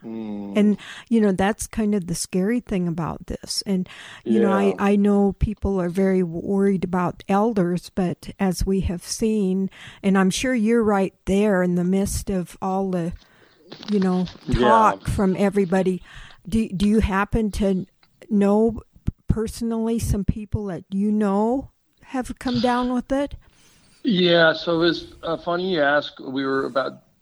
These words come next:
Speaker 1: oh, shoot, three weeks ago, we were, my wife and I were watching C N N, and I said to her, I said, "You know, honey, I think within a week or something, I bet you we meet somebody that's either had it or somebody passed away." And within twenty seconds,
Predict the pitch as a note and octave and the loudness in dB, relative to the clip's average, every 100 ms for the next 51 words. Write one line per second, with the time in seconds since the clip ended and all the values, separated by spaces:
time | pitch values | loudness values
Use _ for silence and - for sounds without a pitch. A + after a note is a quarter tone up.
0 | _ _ _ C#3+ A2 - - C#3 B2 - | _ _ _ -18 -18 -16 -12 -10 -10 -10
1 | C#3 C#3 B2+ B2 - B2 A#2+ A2+ A2+ - | -6 -6 -4 -6 -6 0 2 2 0 -2
2 | - B2+ A#2+ A#2+ A2+ A2+ A2 A#2+ C3+ B2 | -2 0 0 -2 -4 -2 0 -2 -2 -4
3 | A#2 A2 A2 - A#2 - C#3+ B2+ B2 D#3 | -2 -2 -2 -4 -10 -8 -6 -2 -2 -2
4 | B2+ A2+ G#2+ _ _ - - - _ B2 | -2 -4 -6 _ _ -20 -20 -20 _ -2
5 | A2+ - C3 C3 C3 B2 A#2+ A2+ G#2 B2 | -2 0 0 2 0 2 2 0 -2 -4
6 | A#2 A#2+ B2 A2 A2+ A#2 A2 G#2+ - C3+ | -4 -4 -4 -2 -2 -2 -6 -8 -10 -6
7 | B2+ - - C#3+ C#3 A#2 B2+ B2 G#2+ A#2 | -6 -8 -10 -6 -4 -4 -2 -2 -2 -2
8 | F#3 - - A2+ A2 B2 G#3+ F3 - C3+ | -2 -4 -4 -4 -4 -6 -6 -8 -6 -4
9 | A#2+ A#2+ B2+ G3 - A#2 A2+ A2+ A2+ G#2 | -4 -4 -6 -8 -8 -4 -2 -2 -4 -6
10 | - A#2+ G#2+ G#2 A#2 A#2+ B2+ - _ - | -8 -4 -4 -2 -2 -2 -4 -10 _ -20
11 | - - - _ B2+ A#2+ A2+ A2 A#2+ A#2 | -20 -20 -20 _ -4 0 0 -2 -4 -4
12 | A#2 A#2+ A#2 - C3 A#2 A#2+ B2 B2 A#2+ | -4 -2 -2 -4 -2 0 2 0 -2 0
13 | B2 B2+ A#2+ - C#3+ E3 D#3+ - D3+ C#3+ | 0 0 -2 -2 -2 0 -2 0 0 0
14 | A#2 G#2 - | -4 -6 -8